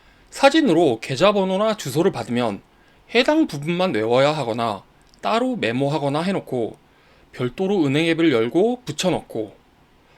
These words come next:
이런 불편함을 해결할 수 있는 기능이 있습니다.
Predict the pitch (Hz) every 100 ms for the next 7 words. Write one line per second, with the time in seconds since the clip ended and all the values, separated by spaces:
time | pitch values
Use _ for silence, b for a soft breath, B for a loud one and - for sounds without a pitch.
0 | b b b _ 147 226 247 160 147 -
1 | 240 233 240 226 240 262 247 214 180 202
2 | 127 156 165 139 113 117 104